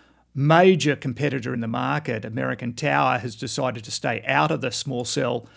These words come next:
business, and it's crucial you actually get into the business early. We'll, we'll talk about the barriers to entry, but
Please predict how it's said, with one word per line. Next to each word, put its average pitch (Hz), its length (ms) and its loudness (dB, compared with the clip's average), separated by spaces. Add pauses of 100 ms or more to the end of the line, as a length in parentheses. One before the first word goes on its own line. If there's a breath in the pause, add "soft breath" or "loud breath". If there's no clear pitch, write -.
(320 soft breath)
business, 147 500 2
and 113 360 -6
it's 143 200 -6
crucial 185 380 0
you 139 200 0
actually - 260 -2
get 131 160 -2
into 131 180 -4
the 117 100 -8
business 117 400 -6
early. 139 400 0 (320 loud breath)
We'll, 127 160 -4
we'll 127 160 -6
talk 147 280 -2
about 127 240 -4
the 123 60 -10
barriers 123 380 -2
to 117 140 -6
entry, 139 400 -2
but 127 240 -2